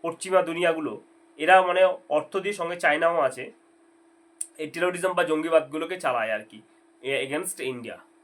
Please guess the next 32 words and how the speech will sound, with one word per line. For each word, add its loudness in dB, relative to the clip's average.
হ্যাঁ, -2
এবং -2
সারা 0
বিশ্বে। -8
তো -8
এবার 4
একটা 0
কথা 0
বলি -4
বন্ধুরা, -8
অনেকে 2
এখন 4
আমাদের 2
দেশে -6
মানে -4
মেনে 0
হচ্ছে -4
দেশের -6
শত্রুটা -4
হচ্ছে -4
আগে। 0
আমি -4
বারবার 0
অনেক -2
ভিডিও -6
করেছি, -8
আমাদের 6
দেশে -2
যে -4
সমস্ত -4
আগাছাগুলো -4
মানে 2